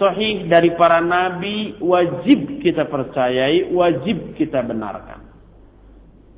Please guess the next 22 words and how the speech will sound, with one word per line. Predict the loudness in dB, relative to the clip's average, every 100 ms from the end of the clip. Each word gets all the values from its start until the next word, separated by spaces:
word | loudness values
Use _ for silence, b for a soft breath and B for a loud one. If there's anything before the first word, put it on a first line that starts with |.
| -10
Apalagi | 0 2 4 4 4 2 -2 -2 -2 0
dari | 0 2
Nabi | 2 0 0 0
Muhammad | -2 0 -2 -2 -4 -6 -16 -20 -20 -20 -20 -20 -20 b b b b 2
sallallahu | 6 6 6 4 4 2
alaihi | 0 0
wasallam, | -2 -4 -6 -4 -2 -4 -6 -10 -14 -2
baik | 4 4 2 -4 -8 0
yang | 0 0 -2
beliau | -2 0 0 -2 -2
ceritakan | -2 -2 -2 -2 0 0 0
itu | -4 -4
masuk | -4 -4 -8 -8
akal | -6 -2
atau | -2 -2 -6 -8
tidak, | -12 -12 -20 -20 -20 -20 -20 -20 -20 -20 -20 b b b b b 2
tersaksikan | 4 4 -2 -6 -6 -6 -2 0 2
atau | 2 0 -2 -4
tidak, | -6 -10 -12 -18 -20 -20 -20 -20 -20 -20 -20 -8
terlihat | 2 4 4 2 2 2 2
atau | 0 0 -2 -4
tidak, | -6 -8 -10